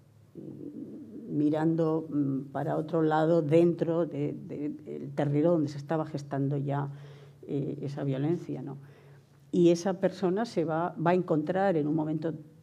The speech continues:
tremendo de su vida, porque esa noticia le desmorona, va a encontrar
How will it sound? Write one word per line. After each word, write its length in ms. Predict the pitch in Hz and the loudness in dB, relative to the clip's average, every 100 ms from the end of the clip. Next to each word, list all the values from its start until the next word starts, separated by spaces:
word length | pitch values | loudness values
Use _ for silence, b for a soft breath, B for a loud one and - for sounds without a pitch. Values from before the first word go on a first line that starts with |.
| - | -8
tremendo 480 | 156 147 180 180 151 | 0 4 4 4 0
de 100 | 147 | -2
su 100 | 151 | 0
vida, 160 | 196 | 2
porque 160 | 165 143 | 0 -2
esa 100 | 151 | -2
noticia 480 | 151 147 151 - 151 | -2 -2 -2 0 0
le 260 | 143 143 | 0 -2
desmorona, 800 | 135 135 139 131 151 190 180 208 | -4 -6 -2 0 4 4 4 -2
va 160 | 175 156 | -4 -2
a 20 | |
encontrar 540 | 160 180 160 160 180 | 0 2 2 0 -2